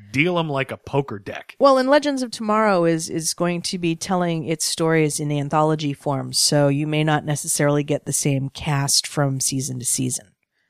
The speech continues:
Speaker 2: So they're gonna treat it more like American Horror Story in
Speaker 1: Well,
Speaker 2: terms of a, a encapsulated mini.
Speaker 1: Which is a good way to build up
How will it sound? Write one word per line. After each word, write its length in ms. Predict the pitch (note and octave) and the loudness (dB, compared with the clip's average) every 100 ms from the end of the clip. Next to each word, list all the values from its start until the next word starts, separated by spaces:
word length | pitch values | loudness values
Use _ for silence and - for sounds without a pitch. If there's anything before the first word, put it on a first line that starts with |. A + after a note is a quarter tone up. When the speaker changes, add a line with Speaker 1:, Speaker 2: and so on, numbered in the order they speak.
| _ | _
Speaker 2:
So 120 | - | -4
they're 120 | C#3 C3+ | -2 -2
gonna 80 | C#3 | 0
treat 180 | E3+ | 0
it 60 | D3+ | 0
more 240 | C#3+ C#3 C3+ | 2 4 4
like 320 | C3+ C3 D3 | 4 2 0
American 600 | C#3 C3+ C3+ C#3 C3 B2+ | -2 0 -2 -4 -4 -2
Horror 320 | C#3+ C#3 C3 | 0 2 0
Story 540 | - C#3 B2+ C3 C3+ _ _ _ _ _ _ - | 0 0 -2 -4 -10 _ _ _ _ _ _ -2
in 100 | D3+ | 2
Speaker 1:
Well, 100 | G3 | 2
Speaker 2:
terms 200 | C#3+ C#3 | 2 0
of 120 | C3 | 0
a, 220 | C3+ C3 - | 0 -2 -2
a 140 | D#3 - _ - | -4 -6 _ -2
encapsulated 920 | D#3+ C#3+ D3+ C#3 D3+ C#3 C3 C3+ B2+ | -2 0 -2 0 0 0 -2 -6 -4
mini. 380 | D3 C3+ B2+ - - | 0 0 -2 -10 -6
Speaker 1:
Which 300 | G3 G#3 G#3 | 2 4 4
is 140 | F3+ | 4
a 60 | D#3+ | 2
good 220 | D3+ F#3+ | 4 4
way 200 | F3+ F3 | 4 2
to 80 | C#3+ | 2
build 300 | C#3 D3 D3 | 2 2 4
up 200 | C3+ | 0